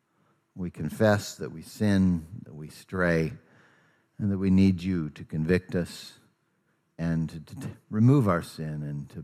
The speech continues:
put us back on the path, because your ways are good. They're awesome. So teach us today about this.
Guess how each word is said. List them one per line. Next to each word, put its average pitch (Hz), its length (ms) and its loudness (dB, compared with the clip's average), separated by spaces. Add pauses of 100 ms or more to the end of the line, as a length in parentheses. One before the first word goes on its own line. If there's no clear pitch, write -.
put 104 180 -4
us 87 120 -8
back 80 320 -4
on 76 140 -6
the 76 80 -6
path, - 400 -18 (880)
because 92 320 -6
your 104 160 2
ways 87 340 0
are 76 120 -10 (120)
good. 67 280 -20 (520)
They're 82 140 -20 (100)
awesome. - 500 -14 (580)
So - 160 -10
teach 131 340 0
us 92 180 -4
today 76 580 -6
about 71 380 -10
this. - 420 -14